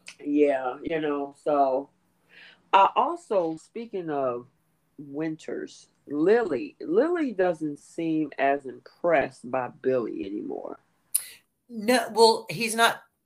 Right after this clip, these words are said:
Speaker 2: r-, actually really doing that job. He's so focused on the podcast, and somehow Chelsea's weaseled her way into everything.
Speaker 1: But I guess the thing is, is that this is, is, uh, Billy's fault because he needs to be transparent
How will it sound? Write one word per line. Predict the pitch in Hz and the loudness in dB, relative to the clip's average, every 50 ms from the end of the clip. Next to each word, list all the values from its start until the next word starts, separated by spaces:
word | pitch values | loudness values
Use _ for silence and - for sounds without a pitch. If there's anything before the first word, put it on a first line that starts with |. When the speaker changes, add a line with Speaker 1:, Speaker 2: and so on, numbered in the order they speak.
| _ - 208 | _ -18 -12
Speaker 2:
r-, | 220 - | -6 -2
actually | - 202 214 208 - - - 208 214 196 175 | 2 2 2 2 0 -6 -8 -6 -6 -6 -6
really | 151 165 202 208 220 220 | -6 -6 -4 -4 -4 -4
doing | - 131 139 175 214 226 214 | -4 -2 -2 0 0 0 0
that | 208 208 180 151 151 | -2 -2 -2 -2 -4
job. | 123 139 160 175 226 277 285 220 147 135 | 0 4 4 6 6 6 4 2 0 0
He's | 147 170 160 - - | -2 -2 0 0 0
so | - 180 156 | 0 -2 -2
focused | - - 185 175 - 190 - - | 0 0 0 0 0 -4 -4 -4
on | 196 185 | -2 -2
the | 175 156 | -2 -4
podcast, | - - 170 190 226 285 247 - - 139 123 120 127 156 196 - - - | 2 6 8 8 8 8 4 0 -4 -4 -2 0 0 -2 -2 -2 -4 -6
and | - 160 147 | -6 -6 -4
somehow | 147 - 196 226 254 254 233 202 156 | -2 0 0 0 0 0 0 0 0
Chelsea's | 147 - - 196 214 240 240 - 190 160 139 - | 0 -2 -2 0 0 2 0 0 -2 -4 -6 -8
weaseled | - 131 139 156 165 151 160 156 - | -8 -6 -4 -4 -2 -4 -4 -6 -8
her | 143 135 127 | -8 -10 -8
way | 139 147 143 147 | -8 -8 -6 -6
into | 143 135 135 135 139 - | -8 -8 -8 -8 -8 -10
everything. | 143 139 135 139 131 127 - 131 123 123 135 160 175 165 _ _ _ _ _ _ _ _ _ _ _ _ _ _ _ _ _ _ _ - | -10 -10 -10 -12 -14 -12 -10 -10 -8 -8 -10 -10 -12 -16 _ _ _ _ _ _ _ _ _ _ _ _ _ _ _ _ _ _ _ 2
Speaker 1:
But | 220 233 | 4 6
I | 226 226 | 6 4
guess | 220 214 220 262 285 285 277 269 - | 2 0 0 0 0 0 0 -4 -6
the | _ 220 202 | _ -8 -8
thing | - _ 208 226 220 214 202 185 156 | -6 _ -4 -4 -4 -4 -6 -8 -8
is, | - 151 180 185 185 180 170 160 | -2 2 2 4 2 2 0 -4
is | 156 156 147 | -8 -4 -2
that | 160 156 139 110 101 - _ _ _ _ _ _ _ _ _ _ _ _ _ _ _ _ _ _ _ _ _ _ _ - | 0 0 0 0 -2 -6 _ _ _ _ _ _ _ _ _ _ _ _ _ _ _ _ _ _ _ _ _ _ _ -8
this | 175 160 156 156 - - | -6 -4 -6 -6 -8 -16
is, | 143 131 131 _ _ _ | -20 -20 _ _ _ _
is, | - 131 135 131 127 - _ | -12 -12 -12 -12 -14 -10 _
uh, | 123 127 123 120 120 120 - - _ _ _ _ _ _ _ _ _ _ _ - | -6 -6 -6 -6 -8 -10 -12 -14 _ _ _ _ _ _ _ _ _ _ _ 2
Billy's | 147 165 180 170 151 139 135 - | 4 6 6 4 2 -2 -6 -6
fault | _ 143 135 127 120 | _ -2 -2 -2 -4
because | - 139 - 147 135 - | -6 -6 -6 -6 -6 -4
he | - 156 | -4 -4
needs | 156 151 147 143 139 _ | -4 -4 -4 -6 -10 _
to | - | -12
be | 135 139 135 | -10 -10 -8
transparent | 131 - - 156 147 131 127 123 - _ _ - - 147 143 131 107 107 - | -8 -8 -8 -6 -6 -6 -6 -10 -14 _ _ -6 -2 0 0 0 -2 -6 -10